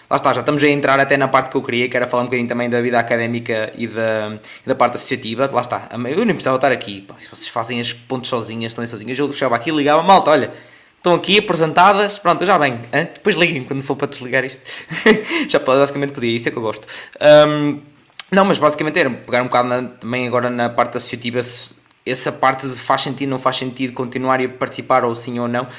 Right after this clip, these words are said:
A Matilde já falou da parte dela, não é? Que vai, vai para fora, portanto fará, não fará tanto sentido. Mas, ahm, Mia, e tu, da, da, da tua parte, tens visto alguma coisa? Interessa-te alguma coisa neste momento a nível do associativismo, prosseguir ou não?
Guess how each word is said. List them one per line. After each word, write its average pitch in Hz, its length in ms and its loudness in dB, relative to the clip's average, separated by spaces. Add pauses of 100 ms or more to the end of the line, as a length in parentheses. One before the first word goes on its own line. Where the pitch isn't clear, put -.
(180)
A 123 60 -6
Matilde 127 300 0
já 123 80 4
falou 123 220 0
da 120 120 2
parte 120 300 2
dela, 120 260 4
não 113 100 -2
é? 113 40 -2
Que - 80 -16
vai, 107 340 -2
vai 110 140 -6
para 110 140 -4
fora, 110 260 -2
portanto 110 220 -12
fará, 107 300 -2
não 110 220 -8
fará 117 260 4
tanto 117 260 -6
sentido. 117 540 -8 (400)
Mas, 143 1040 2
ahm, 135 600 2
Mia, 143 500 2
e 156 100 -6
tu, 143 140 -2
da, 131 240 4
da, 135 280 4
da 135 80 0
tua 139 140 0
parte, 127 360 2
tens 127 500 -6 (440)
visto 135 240 -2
alguma 123 220 4
coisa? 135 480 4
Interessa-te 135 440 0
alguma 123 200 0
coisa 127 220 -2
neste 120 240 -6
momento 120 800 -6
a - 40 -10
nível 120 280 -2
do 113 100 -2
associativismo, 131 920 -4
prosseguir 117 500 -6
ou 101 80 -4
não? 127 720 -4